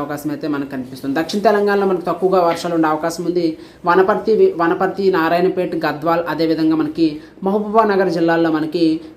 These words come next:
అక్కడక్కడ మనకి చెదురుమదురుగా వర్షాలు ఉండే అవకాశం అయితే నేడు కనిపిస్తోందండి. ఈ వర్షాలు ఎందుకు కురుస్తున్నాయంటే మనకి ప్రస్తుతం కొనసాగుతున్న ఋతుపవనాల యొక్క చురుకుదనం, అంటే చురుగ్గా కదులుతున్న ఋతుపవనాల కారణంగా మనకి ఈ వర్షాలు మనకి రాత్రికాల సమయం,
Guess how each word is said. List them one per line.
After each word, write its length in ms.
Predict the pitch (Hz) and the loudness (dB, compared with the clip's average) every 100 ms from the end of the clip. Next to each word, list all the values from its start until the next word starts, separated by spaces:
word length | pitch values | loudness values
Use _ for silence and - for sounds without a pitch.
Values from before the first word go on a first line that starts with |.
| 131 | -6
అక్కడక్కడ 340 | 139 190 185 190 | 0 0 2 2
మనకి 180 | 170 165 170 | 2 0 2
చెదురుమదురుగా 540 | 160 175 170 160 156 131 | 2 2 0 0 0 -2
వర్షాలు 260 | - 147 | -4 -4
ఉండే 120 | 139 135 | -2 -4
అవకాశం 300 | 131 135 139 131 | -4 -8 -8 -6
అయితే 100 | 170 | -2
నేడు 160 | 160 - 135 | -2 -2 -4
కనిపిస్తోందండి. 680 | 127 131 - 127 135 147 - - - 226 | -6 -8 -8 -8 -8 -12 -16 -20 -4 4
ఈ 40 | 220 | 6
వర్షాలు 300 | 214 254 285 240 | 6 6 4 4
ఎందుకు 200 | 233 254 | 2 0
కురుస్తున్నాయంటే 560 | 233 226 214 196 185 190 190 | -2 0 -2 0 0 0 0
మనకి 180 | 185 220 196 | 0 -2 0
ప్రస్తుతం 300 | 185 - 220 | 0 0 0
కొనసాగుతున్న 720 | 202 190 190 185 190 185 165 160 - - 202 | 0 2 2 2 2 2 0 -4 -10 -6 -4
ఋతుపవనాల 640 | 208 254 240 226 220 202 196 | -2 2 2 2 2 2 2
యొక్క 180 | 185 202 180 165 165 - - - | 2 2 2 2 0 -6 -14 -4
చురుకుదనం, 460 | 220 214 190 165 147 | -2 0 2 2 0
అంటే 160 | 160 196 190 | -4 -4 -2
చురుగ్గా 320 | 220 202 226 214 | -2 2 2 4
కదులుతున్న 380 | 190 185 185 180 170 | 4 4 2 0 0
ఋతుపవనాల 480 | 165 170 170 165 160 160 | -4 -6 -2 -2 -2 -2
కారణంగా 400 | 151 156 156 156 | -2 0 2 0
మనకి 280 | 147 147 165 151 - - - | -2 -4 -4 -4 -6 -10 -2
ఈ 40 | 165 | 0
వర్షాలు 300 | 151 151 175 165 | 0 -2 0 0
మనకి 200 | 156 165 147 | 0 0 0
రాత్రికాల 400 | 151 175 175 170 | -2 -2 -4 -2
సమయం, 220 | 160 156 | -4 -4